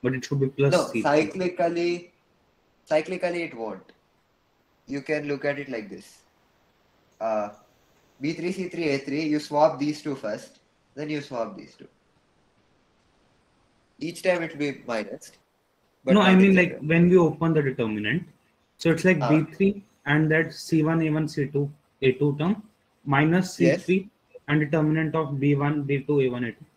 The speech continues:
Speaker 1: It's like minus
Speaker 2: Yeah,
Speaker 1: C three
Speaker 2: but,
Speaker 1: term.
Speaker 2: but, but this determinant B one, B two, A one, A two is actually minus lambda C. So the minuses will cancel.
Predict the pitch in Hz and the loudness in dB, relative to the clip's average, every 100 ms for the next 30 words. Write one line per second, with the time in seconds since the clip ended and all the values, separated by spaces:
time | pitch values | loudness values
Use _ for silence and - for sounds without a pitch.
0 | _ - 185 180 165 165 180 147 190 127 | _ 0 0 2 4 4 2 4 4 4
1 | 127 95 95 107 113 165 185 - _ _ | 2 0 0 -8 -6 -4 -4 -12 _ _
2 | _ 131 123 131 160 160 - 113 160 - | _ -20 -12 -6 -6 -6 -18 -8 -8 -8
3 | 175 175 170 139 135 151 127 139 143 147 | -10 -8 -8 -8 -14 -16 -12 -10 -8 -10
4 | 151 151 147 151 143 139 139 120 107 113 | -10 -10 -10 -10 -10 -10 -12 -12 -12 -10
5 | 151 185 - _ _ _ - 143 151 156 | -8 -10 -16 _ _ _ -6 -2 -2 -4
6 | 180 180 131 127 156 175 190 - 143 131 | -8 -8 -6 -4 -4 -4 -6 -6 -6 -6
7 | 117 107 - - _ _ _ _ _ _ | -8 -10 -14 -20 _ _ _ _ _ _
8 | _ 131 120 113 117 120 - 113 104 - | _ -10 -8 -6 -6 -8 -12 -14 -14 -14
9 | - - | -20 -20